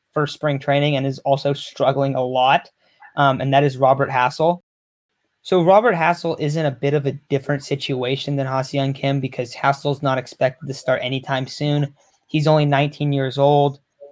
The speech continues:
left-handed batter, six-foot-two, hundred ninety-five pounds. He potentially can be the future center fielder. I think that the Padres want Trent Grisham to be that guy,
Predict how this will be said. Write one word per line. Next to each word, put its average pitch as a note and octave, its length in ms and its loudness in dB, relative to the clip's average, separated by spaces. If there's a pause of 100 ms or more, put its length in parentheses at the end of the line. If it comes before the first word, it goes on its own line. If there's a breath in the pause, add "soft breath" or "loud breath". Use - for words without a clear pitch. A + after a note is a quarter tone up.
(140)
left-handed D3 460 0
batter, C#3 280 2
six-foot-two, D3 800 -4
hundred D3+ 380 -2
ninety-five C3+ 680 -4
pounds. C3+ 440 -2 (420 soft breath)
He F#3+ 320 -2
potentially A#3+ 560 2
can A3+ 160 -2
be A3 100 -2
the G#3+ 80 0
future G#3 340 -6
center F#3 280 -2
fielder. F3+ 440 2
I C3+ 160 4
think D3+ 320 -4
that C#3+ 160 0 (260)
the C#3+ 100 -4
Padres C#3 460 0
want C#3+ 360 0
Trent - 260 -6
Grisham C#3 360 -2
to C#3+ 60 -2
be C#3 140 -2
that C3+ 240 2
guy, C3+ 360 0